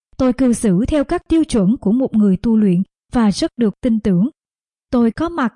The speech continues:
ở chỗ làm sớm và ra về muộn. Tôi thực hiện mọi nhiệm vụ được giao và bỏ qua mọi được mất của bản thân. Mỗi khi có mâu thuẫn, tôi thường xem xét bản thân mình trước tiên, xem mình có phải là người gây ra chuyện đó hay không.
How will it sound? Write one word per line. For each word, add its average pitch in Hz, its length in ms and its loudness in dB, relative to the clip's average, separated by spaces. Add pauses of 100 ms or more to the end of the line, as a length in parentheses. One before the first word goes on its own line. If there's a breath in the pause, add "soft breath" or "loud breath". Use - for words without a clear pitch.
ở 202 180 0
chỗ 202 220 -2
làm 262 240 0
sớm 262 340 -2 (100)
và 247 220 0
ra 240 260 -2
về 208 220 0
muộn. 196 320 2 (340)
Tôi 339 160 0
thực 285 240 -2
hiện 220 300 2
mọi 202 200 2
nhiệm 208 240 2
vụ 202 240 0
được 208 240 -2
giao 262 240 0 (360)
và 233 200 2
bỏ 180 220 0
qua 262 260 -2
mọi 208 260 2
được 202 220 0
mất 311 160 0 (100)
của 202 120 -2
bản 208 280 0
thân. 277 280 0 (640)
Mỗi 220 180 2
khi 349 220 0
có 381 160 -2
mâu 320 240 -2
thuẫn, 226 300 0 (300)
tôi 359 120 2
thường 277 260 2
xem 294 240 -2
xét 359 300 -4
bản 220 220 0
thân 262 260 0
mình 226 220 2
trước 359 240 -4
tiên, 330 220 0 (260)
xem 269 280 -2
mình 214 220 2
có 311 160 -4
phải 208 340 -2
là 302 140 0
người 214 300 2
gây 247 180 0
ra 226 240 0
chuyện 185 320 -2
đó 208 200 -2
hay 269 180 -2
không. 285 300 -2